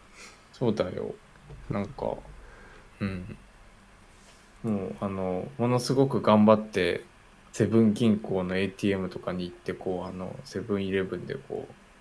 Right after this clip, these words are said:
現金っていうものを下ろさないといけないわけですよ。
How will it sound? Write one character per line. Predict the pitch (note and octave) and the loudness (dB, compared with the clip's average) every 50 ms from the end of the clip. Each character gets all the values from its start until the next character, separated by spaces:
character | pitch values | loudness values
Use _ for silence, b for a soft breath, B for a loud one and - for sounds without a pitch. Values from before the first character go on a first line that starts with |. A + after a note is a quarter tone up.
| - - - - - - - - - - | -20 -20 -20 -20 -20 -20 -20 -20 -10 0
現 | - A#2 A2+ A2+ G#2+ G#2 | 4 6 6 6 6 2
金 | - - A#2+ A2 G2+ | 2 2 2 2 2
っ | |
て | G#2+ - G2 | 0 -2 -6
い | F#2+ G2 | -6 -6
う | F#2+ F#2+ | -6 -6
も | F#2+ F#2+ F#2+ | -6 -6 -6
の | F#2+ F#2 | -4 -4
を | F#2 F#2 G2+ - - | -2 -2 -4 -2 -2
下 | G2+ | -2
ろ | G2+ A2+ | -2 -2
さ | A2 - B2+ G#2+ | -2 -2 0 0
な | F#2+ F#2 | 0 -2
い | |
と | F2+ - | -4 -6
い | - - | -10 -8
け | - G2+ | -4 -2
な | G2+ G#2 | 0 0
い | |
わ | G2+ G2 F#2+ - | 0 0 -2 -4
け | - G#2 | -6 -8
で | - | -8
す | - - - | -8 -10 -10
よ。 | - - | -12 -12